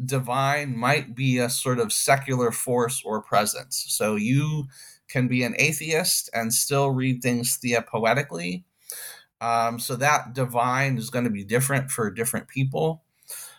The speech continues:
Um, but theapoetics is about reading with an open heart, uh, and seeing what literature can do to change you. Whereas theology, I think, uh, reading a book theo-,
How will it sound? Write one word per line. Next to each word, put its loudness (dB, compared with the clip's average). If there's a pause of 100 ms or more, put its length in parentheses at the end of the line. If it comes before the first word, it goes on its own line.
(220)
Um, 0 (720)
but 2
theapoetics 0
is 2
about 4
reading 0
with -2
an -2
open 0
heart, 0 (180)
uh, 0
and -4
seeing 0
what -2
literature 0
can -4
do 0
to -10
change 0
you. -4 (560)
Whereas 0
theology, 0
I 4
think, 0 (1300)
uh, 0
reading -2
a 2
book 2
theo-, 0